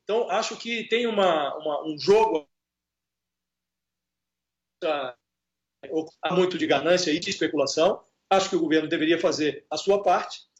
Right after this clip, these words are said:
é, pelo menos, é, combatendo no discurso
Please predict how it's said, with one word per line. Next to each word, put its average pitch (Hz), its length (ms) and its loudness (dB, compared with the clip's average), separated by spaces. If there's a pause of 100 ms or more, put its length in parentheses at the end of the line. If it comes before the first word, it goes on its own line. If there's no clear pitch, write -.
(120)
é, 135 260 -4
pelo 185 220 4
menos, 160 460 -4 (160)
é, - 160 -14 (240)
combatendo 196 800 0
no 214 160 -4
discurso 185 720 0